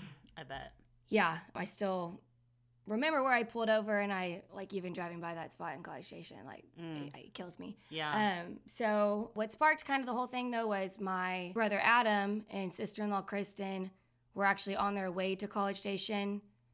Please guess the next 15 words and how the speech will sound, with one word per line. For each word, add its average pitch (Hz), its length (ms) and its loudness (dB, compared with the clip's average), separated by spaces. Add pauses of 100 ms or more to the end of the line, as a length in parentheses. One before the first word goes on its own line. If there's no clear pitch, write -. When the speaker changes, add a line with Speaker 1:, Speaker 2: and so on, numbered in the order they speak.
(280)
Speaker 2:
to 202 120 -2
come 190 400 -2
tell 190 220 -2
me 196 320 0
and 185 100 -4
get 202 180 -2
me 202 180 -2
in 185 100 -4
person. 214 640 -2 (460)
They 196 120 -2
didn't 190 340 -4
want 196 220 -4
me 190 140 -2
to 180 60 -4
hear 185 500 -2